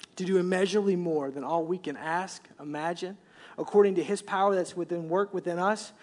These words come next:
to Him be glory in the church and in Christ Jesus through all generations forever and ever. Amen." I'm just telling you, Life Church.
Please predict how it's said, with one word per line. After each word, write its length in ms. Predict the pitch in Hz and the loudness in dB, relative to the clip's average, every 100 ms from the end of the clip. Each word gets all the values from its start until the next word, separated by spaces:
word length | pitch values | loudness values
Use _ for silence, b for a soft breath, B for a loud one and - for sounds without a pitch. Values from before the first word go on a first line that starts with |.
| B B | B B
to 100 | - | 0
Him 220 | 170 208 208 | 0 2 0
be 100 | 190 | -2
glory 480 | 156 175 202 214 | 2 4 6 6
in 80 | 190 | 2
the 80 | 160 | 0
church 420 | - 208 220 220 | 0 0 0 -2
and 100 | 185 | -6
in 60 | 165 | -6
Christ 400 | 160 180 180 165 | -2 -2 -2 -6
Jesus 380 | 185 208 220 - | -6 -4 -6 -6
through 160 | 180 | -6
all 260 | - 180 214 | -2 0 2
generations 720 | 196 190 175 185 - 214 202 | 0 0 0 0 -2 -6 -6
forever 800 | - - - 180 190 208 220 226 | -8 -8 -6 -4 -4 -2 -4 -4
and 140 | 143 139 | -12 -10
ever. 480 | 165 175 170 180 180 _ b b b - | -8 -8 -8 -10 -12 _ b b b -16
Amen." 380 | 135 135 123 117 _ _ _ _ _ _ _ _ b b b b b | -14 -12 -14 -16 _ _ _ _ _ _ _ _ b b b b b
I'm 100 | - | -8
just 220 | 196 196 - | -6 -6 -4
telling 260 | 175 160 | -4 -2
you, 60 | 139 | -4
Life 220 | 135 127 | -6 -6
Church. 420 | - 127 127 - | -8 -12 -12 -16